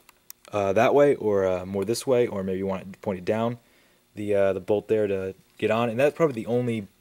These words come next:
negative thing I heard about these at all was, uh, the nut there might not hold it on quite as firm as you'd want on, like, your, uh, your front bumper if you had something similar to that, like I do. If you had 'em up here or down here on the side,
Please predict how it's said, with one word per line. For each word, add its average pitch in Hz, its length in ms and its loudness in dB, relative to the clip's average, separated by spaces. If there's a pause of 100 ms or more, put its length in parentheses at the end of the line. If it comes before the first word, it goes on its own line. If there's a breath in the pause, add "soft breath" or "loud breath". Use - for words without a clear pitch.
negative 107 460 -4
thing 101 160 -4
I 92 60 -6
heard 98 180 -4
about 92 240 -4
these 95 160 -10
at 95 80 -12
all 95 260 -2
was, 92 300 -2
uh, 90 220 -4 (640 soft breath)
the 104 600 -4 (920)
nut 113 280 0
there 95 280 0 (260 soft breath)
might 110 220 -6
not 104 140 -12
hold 113 200 -2
it 107 60 0
on 101 160 -2
quite 113 240 0
as 98 160 -6
firm 107 440 -2
as 90 180 -8
you'd 95 120 -10
want 98 340 -2
on, 95 240 -6
like, 92 220 -6
your, 92 180 -4
uh, 95 60 -8
your 92 140 -10
front 92 260 -2
bumper 98 240 -6
if 87 100 -14
you 98 60 -4
had 95 140 -6
something 95 240 -8
similar 92 240 -8
to 95 40 -6
that, 95 220 -6
like 95 120 -10
I 98 120 -2
do. 98 300 -6 (480 soft breath)
If 101 100 -10
you 101 80 -6
had 95 80 -4
'em 98 120 -8
up - 180 -12
here 104 320 -2
or 90 200 -2 (120)
down 104 220 -2
here 101 140 -4
on 98 60 -4
the 90 60 -8
side, 98 400 -4